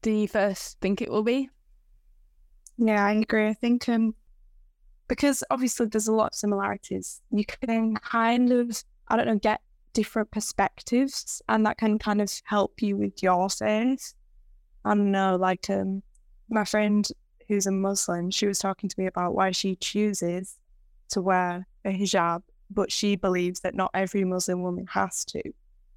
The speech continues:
Speaker 2: Whereas some, I know there's some people in that faith who hold the belief that every woman has to, or that everyone should, or that no one should. You know, and it can be quite divisive in that religion, similar to,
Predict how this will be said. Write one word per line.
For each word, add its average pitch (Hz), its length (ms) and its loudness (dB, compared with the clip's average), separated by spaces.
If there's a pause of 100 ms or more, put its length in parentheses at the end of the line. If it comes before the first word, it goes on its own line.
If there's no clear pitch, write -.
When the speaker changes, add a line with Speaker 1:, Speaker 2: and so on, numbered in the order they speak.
(260)
Speaker 2:
Whereas 208 220 4
some, 254 380 2 (120)
I 208 60 2
know 208 180 2
there's 202 160 -4
some 240 260 0 (200)
people 185 260 -4
in 185 60 -2
that 185 180 0
faith 185 240 0
who 190 100 -4
hold 190 180 -2
the 190 80 -4
belief 180 260 -6
that - 160 -10
every 208 260 2
woman 202 280 2
has 196 320 -2
to, 190 280 -2 (380)
or 202 120 2
that - 180 0 (300)
everyone 214 560 2
should, 196 440 0
or 180 100 -4
that - 120 -8
no 226 260 2
one 220 260 2
should. 202 540 0 (320)
You 226 80 0
know, 214 100 4
and 190 140 0 (100)
it 220 160 0
can 240 100 2
be 226 100 0
quite 240 260 0
divisive 196 760 -2
in 196 80 0
that 196 160 0
religion, 190 400 -2
similar 185 480 0
to, - 160 -8